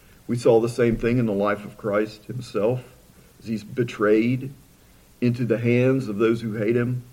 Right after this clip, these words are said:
by Judas Iscariot. All of these things that took place,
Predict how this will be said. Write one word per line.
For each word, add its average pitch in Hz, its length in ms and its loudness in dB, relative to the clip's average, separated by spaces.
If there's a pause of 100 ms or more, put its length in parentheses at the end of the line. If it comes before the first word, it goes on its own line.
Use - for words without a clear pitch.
(140)
by - 140 -2
Judas 120 460 -4
Iscariot. 120 600 -4 (1600)
All 127 260 10
of 123 60 4
these 123 240 0
things 127 260 0
that 104 120 -8
took 113 240 -4
place, 127 540 -2